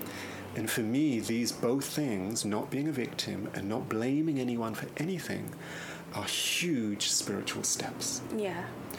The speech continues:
Speaker 1: All of a sudden, you're not angry and upset 'cause they did that to me.
Speaker 2: Yeah.
Speaker 1: It's like, okay, I can be at peace with myself.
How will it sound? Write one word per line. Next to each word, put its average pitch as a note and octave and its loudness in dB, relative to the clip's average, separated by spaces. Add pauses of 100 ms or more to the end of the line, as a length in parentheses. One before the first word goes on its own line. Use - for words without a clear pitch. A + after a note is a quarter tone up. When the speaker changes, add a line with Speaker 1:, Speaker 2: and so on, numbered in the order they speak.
(320)
Speaker 1:
All D3 6
of E3+ 2
a E3+ 2
sudden, C3 2 (240)
you're A2+ 0
not A2+ 0 (120)
angry C#3 4
and G#2 4
upset - 2
'cause - 0
they C#3 4
did - 2
that - 2
to G#2+ -2
me. G#2 -2 (300)
Speaker 2:
Yeah. - 0 (760)
Speaker 1:
It's - 0
like, B2+ -2
okay, C#3 0
I A#2+ -2
can C#3 -2
be C3+ 0
at - -4
peace - 0
with A#2 -6
myself. C3 -2